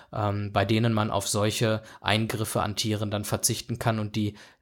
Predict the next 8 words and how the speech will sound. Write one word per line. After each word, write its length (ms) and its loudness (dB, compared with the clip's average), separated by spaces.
Studieninhalte 920 4
auf 160 0
andere 340 0
Art 180 0
und 120 -2
Weise 260 0
beigebracht 640 -6
bekommt. 560 -10